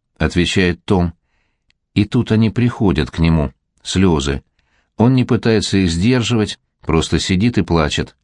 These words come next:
Бото не произносит ни звука и продолжает шить.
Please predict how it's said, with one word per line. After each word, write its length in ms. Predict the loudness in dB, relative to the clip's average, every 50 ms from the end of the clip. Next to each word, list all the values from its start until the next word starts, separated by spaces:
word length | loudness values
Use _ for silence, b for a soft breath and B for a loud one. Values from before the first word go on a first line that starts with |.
| _ _ _ _ _ _ _ _ _ _ _ _ _ -6
Бото 340 | -2 0 0 2 2 2
не 140 | 2 2 2
произносит 640 | 0 0 0 2 2 2 0 0 0 0 -2 0 2
ни 160 | 2 2 2
звука 400 | 0 0 0 -2 -2 0 0 0
и 40 | 0
продолжает 580 | 0 0 2 2 2 0 0 0 0 0 -2 -2
шить. 420 | -4 -2 -2 -2 -2 -4 -8